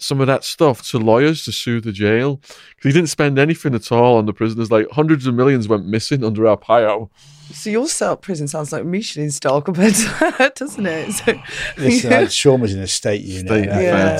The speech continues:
Speaker 3: state
Speaker 1: Yeah,
Speaker 3: is the worst.
Speaker 1: yeah.
Speaker 3: But I mean, the other thing, <laughs> we did have some funny stuff because in the laundry, we had, we had, we called her the laundry Nazi, right? She was the woman who ran our laundry, and she hated men, hated men with a passion, right?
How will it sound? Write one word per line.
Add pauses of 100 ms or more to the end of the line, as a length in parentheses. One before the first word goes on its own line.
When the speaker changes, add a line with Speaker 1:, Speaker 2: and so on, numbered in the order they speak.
(160)
Speaker 3:
state
Speaker 1:
Yeah,
Speaker 3:
is
the
worst.
Speaker 1:
yeah.
Speaker 3:
But
I
mean,
the
other
thing, (140)
<laughs>
we
did
have
some
funny
stuff
because
in
the
laundry, (380)
we
had,
we
had, (100)
we
called
her
the
laundry
Nazi,
right?
She
was
the
woman
who
ran
our
laundry,
and
she
hated
men, (380)
hated
men
with
a
passion,
right?